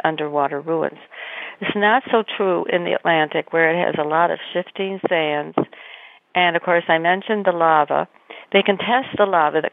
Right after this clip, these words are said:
comes from, uh, the Atlantic Ridge, and they can tell when it erupted above the surface, you know, that's now covering, covering things,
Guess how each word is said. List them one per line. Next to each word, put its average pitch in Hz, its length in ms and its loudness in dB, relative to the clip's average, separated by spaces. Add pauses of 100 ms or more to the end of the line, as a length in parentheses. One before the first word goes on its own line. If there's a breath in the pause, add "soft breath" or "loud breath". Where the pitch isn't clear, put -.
comes 180 240 0 (140)
from, 165 280 0 (120)
uh, 156 220 2
the 160 160 0
Atlantic 151 540 0
Ridge, 151 260 -4 (200)
and 170 120 0
they 180 120 2
can 185 200 -4
tell 196 400 -2 (420 loud breath)
when 196 480 0
it 185 160 2
erupted 175 720 0
above 165 300 2
the 156 80 -6 (100)
surface, 165 400 -2 (680 soft breath)
you 170 60 -8
know, 165 140 0
that's - 340 -4
now 156 340 0 (100)
covering, 156 460 -4 (440)
covering 156 340 0
things, 143 280 -4